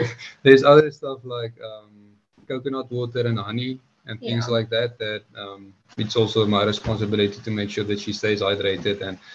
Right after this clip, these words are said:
Speaker 1: give her a spoon of honey every couple of minutes throughout the labor for extra energy and stuff like that. So, um,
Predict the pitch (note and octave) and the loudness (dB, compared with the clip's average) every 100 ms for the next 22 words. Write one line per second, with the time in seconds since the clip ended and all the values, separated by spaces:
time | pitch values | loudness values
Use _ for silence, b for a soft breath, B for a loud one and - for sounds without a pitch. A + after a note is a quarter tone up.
0 | B _ G#2 G#2+ G#2 G2+ - A#2 A2+ G#2 | B _ 0 2 2 2 4 6 6 4
1 | G#2+ G#2+ G2 G#2+ G2+ G2+ G#2+ G#2+ G#2 G#2 | 2 0 -2 -2 -2 -2 -2 0 -2 -2
2 | G2+ G2 - A#2 G#2+ G2+ G2 G2+ G2 G2+ | -4 -4 -6 -10 -4 -2 -2 -2 0 2
3 | A#2+ A#2 G#2 G2+ - G#2+ A2 G#2+ A2 A2+ | 0 0 -4 -6 -6 -6 -6 -4 -2 -2
4 | A2+ A#2+ A2+ A#2+ A#2 A#2 A#2 A2 G2+ B | -2 -4 -2 -2 0 0 0 -2 -2 B
5 | B B _ _ - - G2+ G2 F#2+ F#2 | B B _ _ -20 -4 -2 0 -2 -6